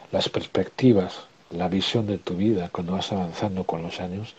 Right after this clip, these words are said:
a lo mejor no es la misma. O a lo mejor sí. Porque siempre estamos cambiando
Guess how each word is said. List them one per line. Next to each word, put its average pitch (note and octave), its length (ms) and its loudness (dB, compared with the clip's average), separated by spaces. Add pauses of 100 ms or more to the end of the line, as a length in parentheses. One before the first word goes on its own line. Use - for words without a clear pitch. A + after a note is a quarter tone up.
(760)
a - 80 -4
lo G#2 100 0
mejor G2+ 240 -2
no B2 80 2
es F#2+ 80 -2
la F2 120 -4
misma. F2+ 460 -6 (1600)
O - 100 8
a A#2 40 10
lo G#2 100 6
mejor F#2+ 320 0
sí. A#2+ 360 -2 (2250)
Porque A2 260 0
siempre B2 280 2
estamos G#2 340 -2
cambiando F#2 600 -4